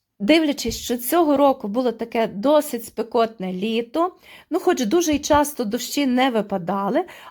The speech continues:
але саме такі от сприятливі умови, що теплі ночі і температура відносно в день теж така для кавунів якраз підходила,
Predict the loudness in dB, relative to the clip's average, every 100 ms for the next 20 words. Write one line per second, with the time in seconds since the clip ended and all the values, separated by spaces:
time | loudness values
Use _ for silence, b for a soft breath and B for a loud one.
0 | -6 -4 -2 0 2 2 -2 -6 -2 -2
1 | 0 -4 -6 b b b -12 -6 -2 2
2 | 2 2 -4 -2 -2 0 2 4 4 2
3 | -4 -4 -8 -2 0 0 -2 -4 -4 0
4 | 2 2 -2 -4 -6 B B B B -6
5 | -4 -4 -2 -2 -2 0 2 0 0 -2
6 | -2 -4 -6 0 0 0 -2 0 0 0
7 | -4 -6 -2 -2 -2 B B B -6 -2
8 | -2 0 -2 2 2 2 0 0 0 0
9 | -2 -8 -6 0 0 2 4 2